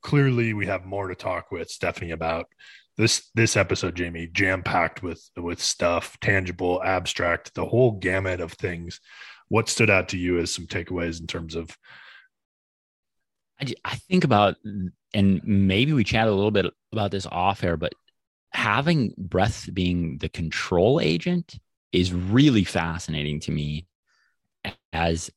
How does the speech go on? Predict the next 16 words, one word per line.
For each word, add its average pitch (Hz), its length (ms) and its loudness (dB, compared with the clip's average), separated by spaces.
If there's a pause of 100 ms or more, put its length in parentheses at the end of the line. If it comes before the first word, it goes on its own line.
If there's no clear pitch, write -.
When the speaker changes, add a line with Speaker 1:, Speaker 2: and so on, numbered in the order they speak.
(120)
Speaker 2:
like, 80 320 -6 (440)
so 85 200 2
when 92 300 0
she's - 180 -8
talking 107 160 2
about 98 120 2
the 85 80 0
cold 90 280 -2
tubs, - 400 -8
right? 80 160 -10
It's - 280 -4
just 135 360 4
the 190 60 2
capacity 101 760 2
to 80 60 -6
get 92 400 0